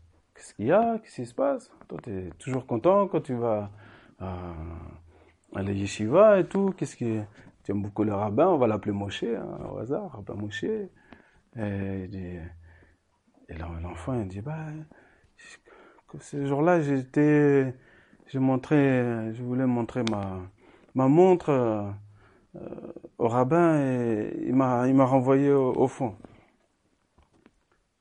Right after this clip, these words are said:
Et puis, il voit que ça, ça, ça l'a vraiment attristé.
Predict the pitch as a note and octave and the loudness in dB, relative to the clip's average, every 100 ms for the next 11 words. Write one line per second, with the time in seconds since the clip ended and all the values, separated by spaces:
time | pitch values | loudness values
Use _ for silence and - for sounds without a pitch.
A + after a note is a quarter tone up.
0 | _ _ _ _ - F2 E2 F2 E2+ D#2+ | _ _ _ _ -16 -16 -14 -14 -12 -12
1 | D#2+ D#2 D2+ D#2 E2+ _ _ _ _ _ | -12 -14 -16 -20 -20 _ _ _ _ _
2 | _ _ _ _ _ _ _ _ _ _ | _ _ _ _ _ _ _ _ _ _
3 | _ _ _ _ _ _ F#2 E2+ G#2+ A#2+ | _ _ _ _ _ _ -12 0 0 0
4 | G2+ - F2+ F2 D#2+ D#2 - E2+ D2 - | -4 -6 -10 -8 -10 -12 -10 -10 -10 -10
5 | - D#2 F2 G2 F#2+ F#2+ - G2 - | -8 -6 -4 -4 -4 -4 -6 -4 -2